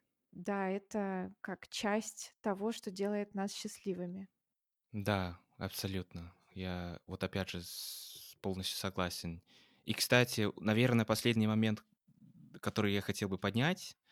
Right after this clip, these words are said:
Speaker 2: э, касательно успеха.
Speaker 1: Мгм.
Speaker 2: Вот для меня, с д-, с другой стороны, может быть, успех — это опыт. То есть я хочу жить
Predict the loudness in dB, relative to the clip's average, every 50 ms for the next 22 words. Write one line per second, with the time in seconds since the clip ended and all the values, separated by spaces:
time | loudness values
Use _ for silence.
0 | -20 _ _ _ _ -4 -2 -2 -2 -2 -2 -4 -6 -2 0 0 0 0 0 -2
1 | -2 -2 0 0 0 -2 -2 -2 -4 -4 -6 -6 -8 -6 -6 -8 -6 -2 0 -2
2 | -2 -2 -4 -8 -10 -10 -10 -12 -12 -12 -10 -8 -8 -8 -10 -12 -8 _ -6 -6
3 | -6 _ _ _ _ _ _ -6 -2 2 2 4 4 4 4 2 2 0 -2 -4
4 | -10 -12 -12 -6 -4 -4 -4 -4 _ -4 0 2 2 4 4 2 2 4 4 4
5 | 6 4 4 2 2 0 2 2 2 2 0 -2 -2 -2 -2 -2 -2 -4 -4 -4
6 | -2 2 2 2 2 2 -2 -10 -8 _ -2 -2 0 0 0 0 0 0 -2 _
7 | _ 2 2 2 2 -2 -4 -4 _ -14 -20 _ _ _ _ _ 2 2 4 4
8 | 4 2 0 -2 -4 -6 -8 -12 -14 -18 -20 -20 -20 -20 -20 -20 -20 -20 _ _
9 | -8 0 2 4 6 6 6 4 4 2 0 -4 _ _ _ -4 0 0 2 2
10 | 2 0 0 0 2 2 2 2 0 -4 -8 -10 -10 -12